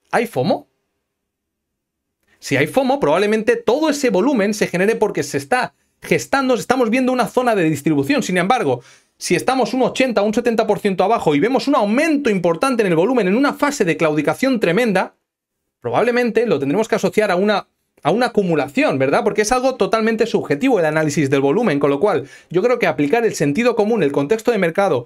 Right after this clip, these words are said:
y en qué situación psicológica se encuentra el mercado tiene muchísimo sentido.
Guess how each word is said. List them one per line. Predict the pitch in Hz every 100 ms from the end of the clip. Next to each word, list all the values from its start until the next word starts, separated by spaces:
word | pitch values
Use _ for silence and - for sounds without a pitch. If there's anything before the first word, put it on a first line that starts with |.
| - - -
y | 170
en | 175
qué | 175 262
situación | 277 269 214 254
psicológica | 220 196 196 220 196 147
se | 147
encuentra | 143 214
el | 226
mercado | 196 196 202 202
tiene | 208 254
muchísimo | 226 202 208 220 214 170
sentido. | 143 131 147 120